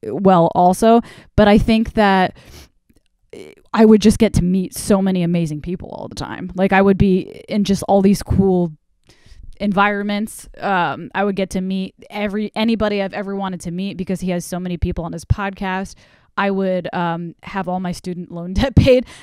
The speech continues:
Not that, uh, Lex Fridman couldn't pay it too, but I just feel like it would be even easier for Joe Rogan to pay it because he,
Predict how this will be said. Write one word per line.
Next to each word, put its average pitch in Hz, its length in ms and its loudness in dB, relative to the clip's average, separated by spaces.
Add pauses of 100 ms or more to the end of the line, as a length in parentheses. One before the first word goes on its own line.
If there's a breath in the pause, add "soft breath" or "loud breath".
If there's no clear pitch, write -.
Not 240 220 -2
that, 247 220 0
uh, 196 240 -2 (220)
Lex 190 320 -10
Fridman 185 340 -10
couldn't 175 240 -12
pay 170 200 -10
it - 120 -16
too, 165 380 -8
but 170 120 -6
I 165 60 -8
just 175 200 -10
feel 180 120 -8
like 165 200 -8
it 180 100 -10
would 170 180 -10
be 160 300 -12 (160)
even 175 240 -10
easier 160 480 -12
for 160 260 -14 (140)
Joe 170 200 -8
Rogan 156 360 -10
to 160 100 -14
pay 165 240 -8
it 160 140 -12
because 165 360 -14
he, 160 400 -12